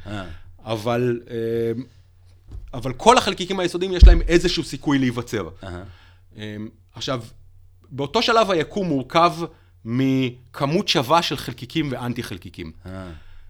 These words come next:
Speaker 2: מאיזושהי סיבה שאנחנו לא יודעים, אנחנו לא יודעים להסביר אותה, אה, היקום מעדיף חומר על פני אנטי חומר.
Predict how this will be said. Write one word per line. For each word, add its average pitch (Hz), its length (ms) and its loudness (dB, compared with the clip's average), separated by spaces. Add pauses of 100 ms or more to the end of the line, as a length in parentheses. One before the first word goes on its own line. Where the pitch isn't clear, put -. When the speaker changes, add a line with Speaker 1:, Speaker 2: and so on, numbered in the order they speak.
(340)
Speaker 2:
מאיזושהי 233 580 2
סיבה 165 460 2
שאנחנו 135 540 -2
לא 143 200 6
יודעים, 151 400 0 (180)
אנחנו 117 380 -4
לא 143 180 0
יודעים 202 220 -4
להסביר 127 360 -2
אותה, 127 200 -4 (920)
אה, 113 220 -8 (220)
היקום 127 460 -2
מעדיף 135 760 0 (720)
חומר 214 540 0
על 156 140 -2
פני 147 160 -4
אנטי 117 220 -2
חומר. 90 320 -10